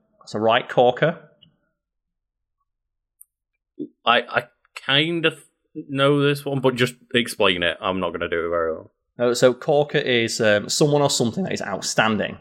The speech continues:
Speaker 1: And likewise, you can use corking, which means that something is outstanding or excellent.
Speaker 2: See, 'cause for some reason, I know that this is, like, combining American and Britain right now, but, like, I don't know if it has a similar kind of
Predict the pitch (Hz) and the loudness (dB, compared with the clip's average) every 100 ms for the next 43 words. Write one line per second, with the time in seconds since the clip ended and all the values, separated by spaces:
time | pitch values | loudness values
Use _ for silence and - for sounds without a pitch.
0 | - 95 104 110 - 107 107 - 104 - | -12 -6 0 0 2 0 0 -2 -4 -6
1 | - 113 104 208 170 175 135 - 107 107 | -6 -4 0 0 0 -2 -4 -2 0 0
2 | - 113 110 120 - 156 107 - _ 104 | 0 -2 0 -2 2 2 0 -6 _ -4
3 | 98 - 98 95 95 80 - 85 - - | -2 -2 -2 -2 -4 -4 -4 -6 -8 -14
4 | _ _ _ _ _ _ _ _ _ _ | _ _ _ _ _ _ _ _ _ _
5 | _ _ _ - 127 123 120 - _ 120 | _ _ _ -4 -4 -2 -4 -6 _ -4
6 | 135 160 151 127 98 95 104 104 110 104 | 0 2 2 2 0 0 2 2 2 0
7 | - 104 98 95 92 _ - 113 98 95 | -2 -4 0 0 0 _ -4 -2 2 2
8 | 98 98 98 95 101 95 92 104 - 90 | 2 0 -2 -2 0 2 4 2 0 -4
9 | 90 98 98 101 98 101 98 107 - - | 0 0 2 0 0 0 0 -2 -8 -20
10 | - - _ _ - 117 117 113 98 - | -20 -20 _ _ -10 0 2 4 2 0
11 | - 98 104 98 101 95 92 - 95 - | -4 2 2 2 0 0 0 0 -2 -2
12 | - 95 87 87 - _ - 95 87 87 | -6 -2 0 0 0 _ -8 -2 -2 -2
13 | - | -8